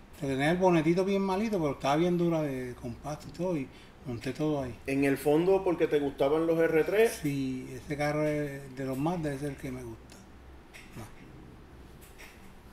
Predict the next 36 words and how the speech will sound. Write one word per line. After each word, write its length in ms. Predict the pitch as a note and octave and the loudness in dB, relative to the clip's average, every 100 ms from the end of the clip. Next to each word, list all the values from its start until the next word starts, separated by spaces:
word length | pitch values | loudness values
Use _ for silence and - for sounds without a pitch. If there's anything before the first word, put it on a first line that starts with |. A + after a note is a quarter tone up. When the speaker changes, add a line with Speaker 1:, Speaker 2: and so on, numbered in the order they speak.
| - - E3+ | -20 -8 -6
Speaker 2:
¿Y, 40 | |
y, 840 | F3 F3 F3 F3 F3 F3 E3 D#3+ - - - - | -4 -4 -4 -6 -4 -4 -4 -8 -12 -20 -16 -8
y 100 | F3 | 4
qué 140 | G#3+ | 4
sucede 420 | A3 A#3+ F3 D#3 | 4 0 4 4
posteriormente 800 | C#3+ C#3 D3+ C#3+ C#3 C3+ C3+ C3+ | 4 0 2 2 2 0 -2 -4
ya? 420 | A#2+ A#2+ A#2+ G#2+ G2 - - - - - - C3+ | 0 0 0 -4 -8 -14 -20 -20 -20 -20 -14 -8
Porque, 320 | B2+ C3 C#3 | -4 -4 -2
eh, 160 | C#3+ C3 | -4 -2
mm, 140 | C#3+ C#3 - | -4 -4 -2
quiero 260 | C#3+ D3+ F#3+ | 4 4 4
saber 400 | F#3 E3 D3+ D#3 | 2 4 4 2
en 180 | C#3 C3 | -4 -2
qué 120 | D3 D3+ | 0 2
momento 480 | D#3+ E3+ E3 D#3 | 2 2 2 0
nace 320 | D#3 D#3+ D#3+ C#3 | 2 0 0 0
la 80 | |
mecánica, 520 | B2+ A#2+ A#2+ C3 C3 B2 | 0 -4 -4 -4 -2 -2
¿verdad? 380 | A#2 A#2+ C#3+ B2+ | 0 0 0 0
De, 500 | G#2+ A2 - G2+ F#2+ | -2 -2 -6 -8 -10
eh, 60 | - - - - - | -14 -20 -20 -16 -10
eh, 260 | - - | -10 -10
si, 280 | G#2+ B2+ A#2+ | -10 -10 -8
si 160 | - A#2+ | -8 -4
ya 160 | A#2+ | -4
tú 100 | C#3 | -2
te 80 | C#3 | 0
vas 160 | C#3 C3+ | 0 2
desarrollando 640 | C#3 C#3 B2+ B2 C3 C3 | 0 0 0 2 2 0
como 220 | B2+ B2 A#2+ | -2 -2 -2
mecánico 540 | A2+ B2 C3 B2+ B2+ | -2 -2 -2 -2 -2
en 80 | A#2+ | -2
el 100 | A2+ | -4
camino 460 | A2+ A#2 C3 B2+ | -6 -4 -2 -2
con 160 | A#2 A2+ | -2 -4
estos 240 | A2+ B2+ | -6 -8